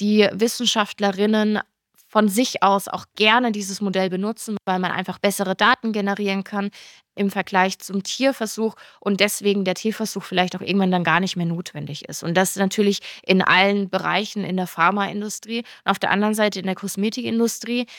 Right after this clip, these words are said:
dass man auch wirklich sehr gute Produkte entwickeln kann, die wirklich unterstützen und helfen dann auch.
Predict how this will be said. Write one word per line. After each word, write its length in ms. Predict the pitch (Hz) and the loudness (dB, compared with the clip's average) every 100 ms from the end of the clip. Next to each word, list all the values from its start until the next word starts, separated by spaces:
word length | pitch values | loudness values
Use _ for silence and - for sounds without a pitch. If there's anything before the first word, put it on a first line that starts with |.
| - _ | -20 _
dass 180 | 202 - | -6 -2
man 140 | 208 | -2
auch 120 | - | 0
wirklich 280 | 214 208 208 | -2 -4 0
sehr 160 | 208 202 | 2 2
gute 380 | - 233 226 | 2 -2 -2
Produkte 640 | 202 190 190 208 - 247 240 - | -4 -2 -2 -4 -2 0 0 0
entwickeln 540 | 196 180 196 240 247 | -2 0 -2 -2 -4
kann, 340 | 240 240 247 240 - - - | -4 -4 -4 -6 -16 -20 -4
die 380 | 208 208 202 196 - | 2 6 6 4 0
wirklich 380 | 196 226 220 190 | -4 -4 -4 -4
unterstützen 640 | 190 185 - 214 - 196 | -2 -2 -4 -8 -6 -8
und 280 | - 185 - | -6 -6 -2
helfen 340 | 190 220 170 | -2 -2 -8
dann 180 | 156 147 | -10 -10
auch. 200 | 143 147 | -12 -16